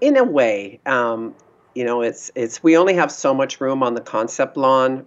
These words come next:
for, uh, new manufacturers to showcase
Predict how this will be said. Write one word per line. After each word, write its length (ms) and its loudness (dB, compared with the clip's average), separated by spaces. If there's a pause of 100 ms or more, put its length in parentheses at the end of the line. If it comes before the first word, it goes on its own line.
for, 760 -2
uh, 300 -8 (180)
new 440 6
manufacturers 1040 2
to 100 -12
showcase 760 0